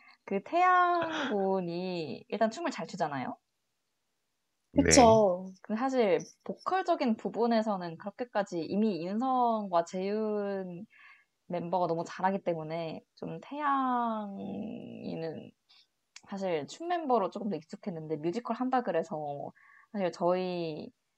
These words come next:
Speaker 1: 그러니까 판타지에서도 약간 수근수근 했었거든요. "태양이가 뮤지컬? 스맨파 나오는 게 아니라 뮤지컬이라고?" 하면서 수근수근 했었는데,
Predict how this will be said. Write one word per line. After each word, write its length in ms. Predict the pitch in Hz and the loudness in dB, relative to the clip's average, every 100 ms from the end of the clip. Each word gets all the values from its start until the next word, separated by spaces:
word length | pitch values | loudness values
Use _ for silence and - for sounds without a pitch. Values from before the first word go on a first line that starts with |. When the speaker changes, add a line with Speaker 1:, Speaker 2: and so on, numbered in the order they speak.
| _ | _
Speaker 1:
그러니까 260 | 214 233 - | -14 -10 -8
판타지에서도 1600 | 226 226 233 233 185 170 151 127 71 - _ - 170 165 - - | -6 0 0 0 -2 -2 -2 -4 -8 -10 _ -10 -8 -8 -10 -12
약간 160 | - 170 | -8 -8
수근수근 480 | - 320 415 440 302 | -4 -2 0 0 -2
했었거든요. 440 | 320 226 - 185 - - | -2 -4 -6 -8 -10 -18
"태양이가 560 | - - 415 392 - - | -20 -18 -10 -6 -4 -4
뮤지컬? 480 | 175 175 - - - 480 _ - _ _ | -4 -6 -10 -6 -6 -6 _ -20 _ _
스맨파 640 | - 359 370 392 - 262 | -14 -8 -6 -6 -4 2
나오는 400 | 185 202 233 240 | 6 6 6 4
게 80 | 202 | 2
아니라 220 | 170 190 | 0 -4
뮤지컬이라고?" 720 | 170 202 330 - 302 392 247 | -2 -2 -2 -2 0 0 0
하면서 220 | 220 214 | 0 0
수근수근 600 | 220 - 392 415 349 277 | -2 -4 -4 -2 2 2
했었는데, 800 | 302 302 269 190 175 214 190 175 | 2 0 -2 -2 -2 -2 -2 -4